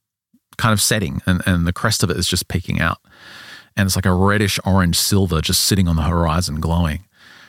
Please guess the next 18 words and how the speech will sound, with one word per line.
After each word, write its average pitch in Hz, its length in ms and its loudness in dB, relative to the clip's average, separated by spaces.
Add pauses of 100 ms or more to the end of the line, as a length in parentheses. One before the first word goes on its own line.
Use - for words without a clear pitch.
(500)
Thinks - 240 2
nothing 98 260 0
of 87 120 0
it, 90 120 -2
just - 200 -4
ke-, - 220 -4
keeps - 220 -2
climbing 85 400 -2
this 78 180 -4
hill. 90 360 0 (1000)
And 135 180 0
when 175 120 4
he 214 120 2
looks 147 300 -2
up, 139 340 0 (340)
he 135 200 2
now 135 260 2
sees 120 560 0